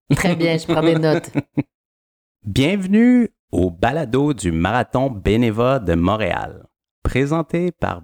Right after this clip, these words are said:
Speaker 2: Beneva. J'ai le plaisir d'accueillir mon invité aujourd'hui, Patricia Paquin. Bonjour Patricia, ça va bien ?
Speaker 1: Salut, salut, ça va bien, oui, toi ?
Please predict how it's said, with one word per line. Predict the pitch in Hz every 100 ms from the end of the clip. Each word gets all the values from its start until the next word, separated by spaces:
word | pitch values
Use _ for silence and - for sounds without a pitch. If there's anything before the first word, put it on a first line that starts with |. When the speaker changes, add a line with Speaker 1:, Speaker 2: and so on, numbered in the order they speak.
| -
Speaker 2:
Beneva. | 98 101 87 76 - _ _ _ _ -
J'ai | 92 85
le |
plaisir | - 113 120 135 156 151
d'accueillir | 92 85 80 85 92 107 107 _ _ -
mon | 87 87 87
invité | 85 85 92
aujourd'hui, | 87 85 78 92 127 175 _
Patricia | 131 - 117 - - 110 - -
Paquin. | 78 - 92 143 196 _ -
Bonjour | 82 107 131
Patricia, | 113 - 98 - 117
ça | 127 90
va | 98
bien ? | 113 151
Speaker 1:
Salut, | 247 247 240 214
salut, | 208 156 139 175
ça | - 147
va | 143 147
bien, | 156 175
oui, | 160 175
toi ? | 175 202